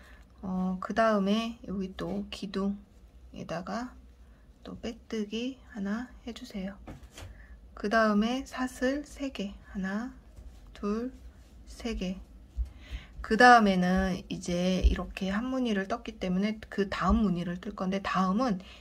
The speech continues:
이거와 반대로 되게 떠주시면 돼요. 앞걸어뜨기 한 대는 뒤걸어뜨기, 뒤-, 뒤걸어기-, 뒤걸어뜨기 한 대는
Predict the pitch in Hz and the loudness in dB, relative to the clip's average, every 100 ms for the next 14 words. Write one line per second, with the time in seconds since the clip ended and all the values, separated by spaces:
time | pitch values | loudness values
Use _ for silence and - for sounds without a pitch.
0 | - 190 180 185 185 185 185 185 202 240 | -10 -6 0 2 2 2 0 6 6 6
1 | 185 170 147 - - 165 170 180 185 220 | 4 -4 -8 -16 -8 -4 -2 -4 -4 -6
2 | 233 247 202 180 185 175 170 - - - | -6 -4 -2 -2 -4 -8 -10 -16 -20 -20
3 | - - - 185 185 - 214 208 208 202 | -18 -16 0 0 2 2 2 2 -2 -2
4 | 196 202 190 180 180 196 233 233 190 185 | 2 4 4 4 2 2 0 -2 0 2
5 | 180 170 - 160 165 165 185 - - - | 0 -2 -8 -8 -8 -10 -12 -18 -16 -16
6 | - - - - 202 208 208 202 190 185 | -16 -16 -16 -2 0 4 4 4 2 -2
7 | 185 - - 190 196 208 202 208 202 196 | -6 -12 -8 2 6 6 4 0 0 2
8 | 196 185 185 185 202 262 | 4 2 2 4 4 2